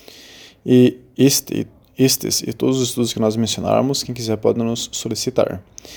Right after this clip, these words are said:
Se um homem sabe disso, né, continuando aqui, se o homem sabe disso,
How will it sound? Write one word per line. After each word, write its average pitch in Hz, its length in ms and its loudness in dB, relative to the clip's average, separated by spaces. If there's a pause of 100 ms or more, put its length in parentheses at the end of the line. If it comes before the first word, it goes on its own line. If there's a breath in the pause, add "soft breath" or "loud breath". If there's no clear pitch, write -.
(260 loud breath)
Se - 240 4
um 202 80 4
homem 170 260 6
sabe 113 380 0
disso, 107 500 -4 (240)
né, 135 120 -10 (340)
continuando 113 480 2
aqui, 147 260 -2 (440 loud breath)
se - 180 6
o 160 60 10
homem 156 100 6
sabe 113 260 -2
disso, 110 480 -4